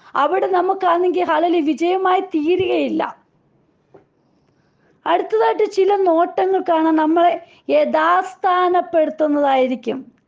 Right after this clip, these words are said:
മത്തായി സുവിശേഷം ഇരുപത്താറിന്റെ മുപ്പത്തിനാല് മുതൽ കാണുമ്പോൾ നമുക്ക്, ഹല്ലേലൂയ, അത് കാണാം. ഒരിക്കലും തള്ളിപ്പറയുകയില്ല എന്ന് പറഞ്ഞ പത്രോസ്, എപ്പോഴും കൂടെ നിൽക്കാമെന്ന് പറഞ്ഞ ശിഷ്യന്മാരൊക്കെ സമയമായപ്പോ തള്ളിക്കളയും. ഹല്ലേലൂയ.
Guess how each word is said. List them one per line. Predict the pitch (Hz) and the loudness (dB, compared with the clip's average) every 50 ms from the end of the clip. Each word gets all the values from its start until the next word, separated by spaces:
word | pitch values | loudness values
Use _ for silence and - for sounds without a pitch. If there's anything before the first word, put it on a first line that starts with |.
| _ _ - _ - | _ _ -16 _ -6
മത്തായി | 247 247 247 - 302 302 320 320 269 330 320 | -6 -4 0 0 2 2 2 0 0 -2 -4
സുവിശേഷം | - - 339 330 294 - 339 302 - 349 320 | -2 -2 -2 -2 -2 -2 -4 -4 -2 0 0
ഇരുപത്താറിന്റെ | 285 254 294 320 302 - 330 311 311 330 339 330 311 311 285 - - - - - - | 0 0 0 -2 -2 0 0 0 0 2 2 2 2 0 0 -2 -6 -16 -16 -8 -4
മുപ്പത്തിനാല് | 262 269 262 - 339 339 339 349 320 330 330 339 330 339 | -4 -4 -2 -2 -2 -2 0 0 0 0 2 2 2 2
മുതൽ | 330 330 330 330 330 330 339 | 2 2 2 0 0 -2 0
കാണുമ്പോൾ | 339 302 294 311 330 339 302 339 330 | 0 0 0 2 0 0 0 0 0
നമുക്ക്, | 330 320 320 320 - 339 285 - 233 - - _ _ _ - | 0 0 0 0 0 0 0 -2 -2 -8 -20 _ _ _ -4
ഹല്ലേലൂയ, | - 294 311 330 320 320 311 302 | 0 2 2 2 4 4 4 4
അത് | 302 294 285 311 | 2 2 0 -2
കാണാം. | 302 - 285 269 285 302 311 269 233 262 - _ _ _ _ _ - | -4 -2 -2 0 0 0 0 -2 -2 -6 -8 _ _ _ _ _ 0
ഒരിക്കലും | 269 294 320 339 294 - - - 359 330 320 330 320 | 0 2 2 2 0 -2 -4 -2 -2 0 0 0 0
തള്ളിപ്പറയുകയില്ല | 339 294 285 311 320 330 339 339 - 330 320 330 330 311 330 330 320 311 311 320 | 0 0 2 2 2 0 0 0 0 0 0 0 0 0 0 0 2 2 2 2
എന്ന് | 311 311 320 311 | 2 0 0 0
പറഞ്ഞ | 302 320 311 311 330 320 320 | 0 0 2 0 0 0 0
പത്രോസ്, | 339 339 339 - - 381 381 370 - - 311 285 - - _ _ _ _ _ _ - - _ - | -2 -2 -2 -4 -2 -2 0 -2 -2 -2 -4 -4 -4 -6 _ _ _ _ _ _ -20 -12 _ 0
എപ്പോഴും | 269 285 277 - - 339 349 359 370 370 370 370 - | 0 0 0 -2 -2 0 2 2 2 2 0 0 -2
കൂടെ | - 320 330 349 370 381 | -2 0 0 0 2 2
നിൽക്കാമെന്ന് | 370 359 349 339 - 349 349 349 359 359 370 349 | 2 2 0 0 0 0 0 2 2 0 0 0
പറഞ്ഞ | 359 349 359 381 349 | 0 -2 -2 -2 -2
ശിഷ്യന്മാരൊക്കെ | 370 370 349 - - 392 381 392 381 381 370 359 359 359 - 302 - - - _ _ _ _ _ _ _ _ | -2 -4 -4 -2 -4 -4 -2 0 0 0 0 0 -2 -4 -6 -8 -8 -8 -10 _ _ _ _ _ _ _ _
സമയമായപ്പോ | - 330 294 311 311 339 370 403 403 392 370 349 339 330 349 349 - 359 359 359 | -4 -2 -2 0 0 0 0 0 2 2 2 2 2 0 0 -2 -4 -6 -4 -2
തള്ളിക്കളയും. | 320 285 285 302 320 349 330 - - 330 320 320 320 311 311 302 294 - | -2 -2 0 0 0 -2 -2 -2 -2 0 0 0 0 0 0 0 -2 -2
ഹല്ലേലൂയ. | 311 294 302 311 311 311 311 294 311 311 311 294 294 285 277 285 | -2 0 0 2 2 2 2 0 0 0 0 0 0 -2 -2 -4